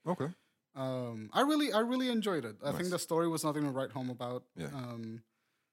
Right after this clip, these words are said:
Speaker 2: it's a very classic story, but the way it was presented, the action scenes,
Speaker 1: Mm-hmm.
Speaker 2: the cinematography for the action scenes was really fun.
Speaker 1: Nice.
Speaker 2: And, like, it had a bit of, like, comedy ingrained into everything that's, that happened.
Speaker 1: Yeah, I like that.
Speaker 2: And considering how dark the movie gets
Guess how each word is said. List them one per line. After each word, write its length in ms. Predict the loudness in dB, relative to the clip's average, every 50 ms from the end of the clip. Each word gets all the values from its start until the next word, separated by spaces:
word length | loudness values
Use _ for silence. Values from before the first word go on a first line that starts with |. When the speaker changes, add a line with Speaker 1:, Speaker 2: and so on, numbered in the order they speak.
| _ _ -14
Speaker 2:
it's 140 | -6 -2 -2
a 60 | 0
very 280 | 2 2 2 2 2 0
classic 580 | -2 -6 -4 0 2 2 2 2 0 -4 -6 -6
story, 380 | -8 -6 -4 -2 -2 -2 -2
but 160 | -4 -6 -6 -4
the 100 | -2 -2
way 140 | 0 2
it 40 | 2 0
was 120 | 0 -4
presented, 640 | -6 -4 0 2 2 4 2 2 0 -2 -2 -4 -4 -2
the 240 | -2 -2 -2 0 0
action 320 | 0 0 0 0 -2 -4 -4
scenes, 500 | -2 -2 -2 -2 0 0 0 -2 -2 -2
Speaker 1:
Mm-hmm. 160 | -2 -2 -2 -4 -8 _ _ _ _ _ -12
Speaker 2:
the 60 | -6
cinematography 800 | -2 0 0 2 0 0 0 0 0 0 0 0 -2 -4 -6 -8
for 120 | -8 -6 -6
the 140 | -4 -4 -4
action 260 | -4 -4 -6 -10 -12
scenes 240 | -10 -10 -10 -10 -10
was 140 | -12 -12
really 180 | -10 -10 -10 -12
fun. 480 | -10 -8 -6 -4 -2 -2 -2 -2 -2 -2
Speaker 1:
Nice. 300 | -4 -6 -8 -8 -8 -8
Speaker 2:
And, 160 | -6 -6 -4
like, 260 | -6 -6 -8 -10 -16 _ _ _ _ _ _ _ _ _
it 80 | -2 2
had 140 | 2 4 4
a 60 | 4
bit 200 | 2 2 0 0
of, 160 | 0 0 0
like, 200 | -2 -2 -4 -4
comedy 500 | -4 -2 0 0 0 0 -2 -4 -4 -2
ingrained 420 | -2 -2 -2 -2 -4 -4 -4 -2
into 240 | -4 -4 -4 -4 -4
everything 320 | -4 -4 -6 -6 -6 -6 -6
that's, 160 | -6 -8 -10
that 260 | -10 -8 -8 -6 -4
happened. 420 | -2 -2 -2 -2 -4 -4 -6 -6 -4
Speaker 1:
Yeah, 160 | -2 -2 -2 -2 -2
I 40 | -2
like 160 | -2 -2 -2
that. 180 | -2 -4 -6 -4 -2
Speaker 2:
And 560 | 0 2 4 4 4 2 2 0 -2 -2 0
considering 520 | 0 2 2 4 2 2 4 2 2 2
how 220 | 2 2 2 0 -2 -4 -4
dark 320 | 0 0 0 0 -2 -6
the 60 | -4
movie 280 | -4 -4 -4 -4 -6 -6
gets 520 | -6 -4 -4 -4 -6 -8 -10 -12 -12 -14